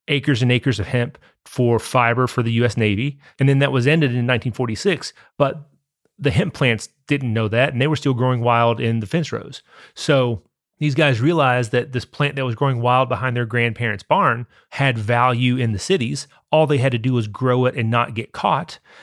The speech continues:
And not getting caught was already part of the culture. And they were already tobacco farmers. They'd been tobacco farming since they were kids.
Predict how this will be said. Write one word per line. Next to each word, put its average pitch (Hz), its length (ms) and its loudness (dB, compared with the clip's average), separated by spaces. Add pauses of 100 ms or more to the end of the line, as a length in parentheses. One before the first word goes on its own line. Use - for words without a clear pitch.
(140)
And 127 180 2
not 135 300 0
getting 123 240 0
caught - 500 0
was 123 160 -2
already 123 380 0
part 127 240 0
of 107 60 -2
the 110 80 -6
culture. 131 560 -6 (260)
And 123 100 2
they 143 80 6
were 131 160 2
already 147 320 2
tobacco 135 420 -2
farmers. 107 500 -6 (140)
They'd 131 160 2
been 131 160 2
tobacco 123 360 0
farming 120 380 0
since 117 200 -6
they 113 100 -2
were 101 120 -6
kids. 139 500 -2